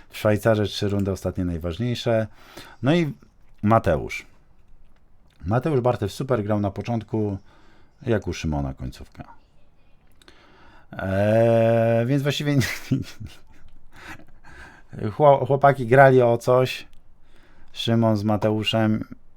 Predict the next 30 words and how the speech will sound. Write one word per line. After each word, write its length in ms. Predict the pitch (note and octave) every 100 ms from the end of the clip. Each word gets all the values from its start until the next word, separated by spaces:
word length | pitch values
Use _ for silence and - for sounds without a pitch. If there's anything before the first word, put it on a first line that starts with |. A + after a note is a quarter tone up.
| - - - - - - -
i 40 |
niestety, 800 | G2+ F#2 F2 - F2 - E2 D#2 D2 - _ - - - - - - - - - - - -
e, 340 | F2 F2 E2+
końcówka 460 | E2+ F#2+ F#2 - A#2
gorzej. 400 | C#3 C#3 C3 B2+ A2+ A#2+ F3 A3 -
Radek 360 | D#3+ C#3 A#2
już 160 | G2+ -
nie 140 | A2
grał 220 | G2 F#2 E2+
o 60 |
nic, 200 | E2+ D#2
to 100 | -
końcówka 400 | C#2+ C#2+ - -
trochę 260 | C#2 - C#2
lepiej. 360 | C2 - D2 - -
Di-, 180 | G2+ -
Divya 540 | F#2 F#2+ G2 D#2 D2 F2+ - - - - - - - - - - - - -
w 80 | -
sekcji 340 | F2+ - C#2
Open 500 | D2 C#2+ D2 C#2+ B1+ -
pięć 320 | - F#2+ C#2 -
punktów. 760 | C2+ C2 D2 - - - - - -
No 80 | D2 -
to 220 | G#2+ G#2
jest 280 | F#2 - -
coś 220 | G#2+ -
niesamowitego. 520 | F2+ F2+ E2 D#2 D#2
Dwa 160 | E2 F#2
czterysta 460 | - F2 D#2+ -
siedemdziesiąt, 720 | - D2 D2 C#2 - F#2 F2